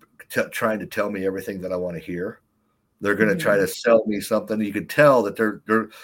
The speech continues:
Speaker 1: it's all sounding great, but you can also tell, okay, well, we're, you know, we're gonna move,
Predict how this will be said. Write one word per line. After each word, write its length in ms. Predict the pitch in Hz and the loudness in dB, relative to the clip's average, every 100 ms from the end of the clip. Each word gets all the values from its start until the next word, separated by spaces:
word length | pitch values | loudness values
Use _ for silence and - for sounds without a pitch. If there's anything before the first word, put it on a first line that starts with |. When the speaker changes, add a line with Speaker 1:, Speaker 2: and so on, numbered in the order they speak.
| - | -8
Speaker 1:
it's 340 | 107 110 120 143 | -4 -2 0 2
all 200 | 135 143 | 6 6
sounding 480 | - 143 135 117 98 | 6 2 2 0 -2
great, 560 | 113 127 117 80 - _ _ _ _ _ _ _ | 0 2 2 -4 -14 _ _ _ _ _ _ _
but 140 | - | -6
you 100 | 120 | -2
can 160 | 113 113 | 0 2
also 340 | 120 127 120 | 2 2 0
tell, 520 | 107 - 135 120 101 90 | 0 0 2 2 -2 -6
okay, 400 | 117 120 - 147 | -6 -4 -2 0
well, 180 | 123 101 | 0 -2
we're, 160 | 101 110 | -2 -4
you 100 | 117 | -2
know, 160 | 104 104 | -4 -2
we're 180 | 113 | -2
gonna 140 | 120 117 | 0 0
move, 280 | 120 117 | -2 -6